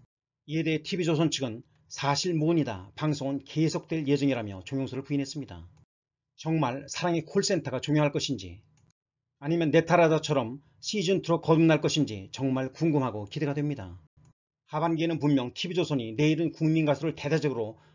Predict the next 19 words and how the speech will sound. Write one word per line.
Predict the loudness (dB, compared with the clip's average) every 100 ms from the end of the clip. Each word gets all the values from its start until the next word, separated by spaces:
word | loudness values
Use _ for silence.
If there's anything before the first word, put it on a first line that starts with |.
| -2
런칭할 | 0 0 -2 -4
것입니다. | -6 -8 -8 -12 -18 _ _ _ _ _
미국 | -4 -2 -2 -2
빌보드와 | 0 4 4 4 2
협업을 | 2 2 4 2
할 | 2
정도로 | 2 0 0 -4 -10 _ _
큰 | -6 -2 -2 -4
기대를 | -2 2 2
걸고 | 4 4 4
있는 | 2
것도 | -2 -8
사실인데요. | -8 -4 -4 -4 -6 -10 -16 _ _ _ _ _
그동안 | -6 -4 -4
티비 | -4 0
조선은 | 2 2 0 0
미스터 | -2 -2 -6 0
원, | 0 0
투, | -6